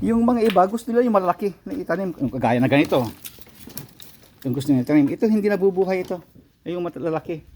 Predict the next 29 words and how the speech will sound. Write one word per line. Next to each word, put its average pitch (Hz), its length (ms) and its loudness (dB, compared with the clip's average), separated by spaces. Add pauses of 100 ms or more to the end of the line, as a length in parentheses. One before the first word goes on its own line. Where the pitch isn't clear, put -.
(320)
Ang 175 160 -2
nabubuhay, 170 720 0
yung 208 80 0
maliliit 190 560 -2
sa 170 240 0
akin. 160 320 -4 (640)
Kasi 190 240 -4
lahat 190 240 0
itong 185 160 -4
natanim 175 320 -2
ko - 80 -4
ito, 156 200 -2 (600)
galing 180 320 2
sa - 80 -4
maliit 180 320 0
lang 180 240 0
na, 170 160 2
ano, 165 160 0
na 156 80 -4
sanga. 165 320 0 (1500)
Yung 151 160 0
katamtaman. 170 720 2 (1040)
Pero 202 160 -2
pag 208 160 0
ganyang 214 320 2
kalalaki 208 400 0
na, 151 160 2
ito, 156 320 -2 (800)
kalalaki 185 320 -8